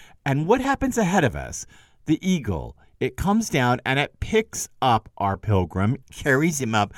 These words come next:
to the sphere of fire. They both ignite. We surely know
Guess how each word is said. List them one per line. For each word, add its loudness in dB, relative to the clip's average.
to 0
the 2
sphere -2
of -2
fire. 0
They 0
both 2
ignite. 0
We 2
surely 2
know 0